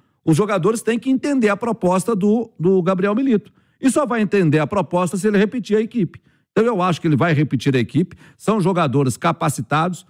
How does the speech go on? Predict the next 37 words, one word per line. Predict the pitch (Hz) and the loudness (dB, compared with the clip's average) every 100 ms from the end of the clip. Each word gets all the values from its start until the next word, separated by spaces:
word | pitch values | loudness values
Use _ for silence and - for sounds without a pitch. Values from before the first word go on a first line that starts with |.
| _ _ | _ _
que | - | 0
não | 165 170 | 2 2
têm | 190 | 0
problemas | 190 165 131 147 123 - - | 0 0 0 0 0 -4 -8
físicos. | - 190 180 170 202 - _ _ | 0 2 2 -2 -6 -8 _ _
Nenhum | - 147 233 | 0 2 2
desses | 180 185 147 | 2 0 -4
que | 117 | -2
a | 135 | 0
gente | 131 | 0
escalou | - 131 120 117 | 0 -2 2 0
aqui. | 107 131 175 - _ - | 0 0 -2 -4 _ -4
Everson, | 135 170 139 117 135 | 0 0 -2 -4 -2
Saravia, | 120 135 123 143 127 117 | -2 0 0 0 -2 -2
Guilherme | 120 127 120 | 0 0 2
Arana, | 113 123 170 160 135 - - | 0 0 0 0 -4 -8 -6
Lemos, | 110 143 165 151 113 | 0 0 0 -4 -6
Fux | - 147 151 - | -2 2 2 0
e | 117 | -2
Gemerson, | 101 170 165 143 156 135 - - | 0 -2 -2 -2 -2 -4 -6 -4
Bataglia, | 139 120 156 165 143 135 | -4 -2 -2 -2 0 -2
Zarate, | 127 123 135 120 127 | 0 0 -2 -2 -2
Igor | 117 104 | 0 0
Gomes, | 113 170 165 160 - _ _ | 0 0 0 -4 -6 _ _
Paulinho | - 165 147 196 | -4 -2 0 0
e | |
Hulk. | 147 127 - - _ | 0 -2 -4 -14 _
Eu | - 185 | -2 0
acho | 175 165 | 2 0
que | 175 | 0
ele | |
repete. | 160 160 165 165 | 0 0 -2 -4
Pode | - 254 277 233 | 0 0 0 -4
ser | 190 | -4
que | 170 | -2
ele | 208 | 0
mude, | 196 214 214 | 2 2 -2